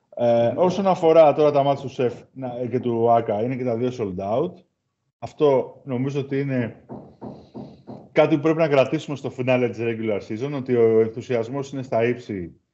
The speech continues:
η προσμονή είναι στα ύψη και οι δύο ομάδες, η κάθε μία με τον, ε, τρόπο της έχει,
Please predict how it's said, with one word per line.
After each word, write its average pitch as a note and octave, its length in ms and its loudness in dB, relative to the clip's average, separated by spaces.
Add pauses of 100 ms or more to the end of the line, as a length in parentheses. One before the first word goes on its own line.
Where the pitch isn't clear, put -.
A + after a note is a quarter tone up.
(100)
η - 60 -20
προσμονή A#2 520 -4
είναι C3+ 140 -4
στα A#2+ 240 -2
ύψη B2+ 300 -4
και A2 140 -4
οι A2 60 0
δύο C3 340 0
ομάδες, A#2+ 600 -2 (220)
η A2+ 80 -12
κάθε D#3 320 2
μία C#3+ 300 -2
με A#2 100 -4
τον, A2 320 -4
ε, G2+ 180 -6
τρόπο A#2+ 340 -2
της - 140 -14
έχει, A#2+ 360 -6